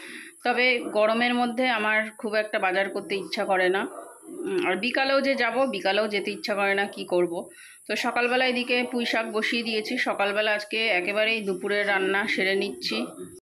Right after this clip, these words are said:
আর কি বলো তো, পুঁই শাকটা কালকে রাত্রে কেটে রেখেছিলাম, আহ, তো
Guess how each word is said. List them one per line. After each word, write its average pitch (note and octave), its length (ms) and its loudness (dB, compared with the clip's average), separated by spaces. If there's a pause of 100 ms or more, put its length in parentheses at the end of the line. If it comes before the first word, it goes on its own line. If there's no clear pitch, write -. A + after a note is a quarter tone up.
(520)
আর A3 200 0
কি A#3+ 160 -6
বলো B3+ 220 2
তো, D4 260 2
পুঁই B3 180 0
শাকটা B3 380 0
কালকে G#3+ 320 0
রাত্রে A3 320 0
কেটে A3+ 240 -2
রেখেছিলাম, A#3 680 2
আহ, F#3+ 640 0
তো G3 260 -4